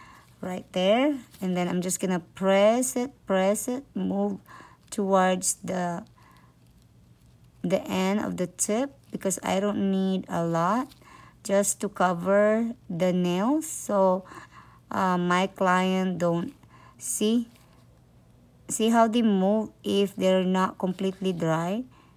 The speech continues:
So I'm gonna have to push these little babies here. There you go.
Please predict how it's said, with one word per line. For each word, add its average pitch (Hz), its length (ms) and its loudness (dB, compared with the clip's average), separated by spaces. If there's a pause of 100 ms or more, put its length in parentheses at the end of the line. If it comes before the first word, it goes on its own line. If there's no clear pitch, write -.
So 170 600 0 (240)
I'm 185 160 -2
gonna 196 160 -2
have 190 200 -4
to 185 60 -8
push 196 340 -6
these 202 260 -8
little 185 260 -2
babies 180 580 -4
here. 196 320 -6 (960)
There 190 160 -8
you 185 200 -6
go. 175 340 -6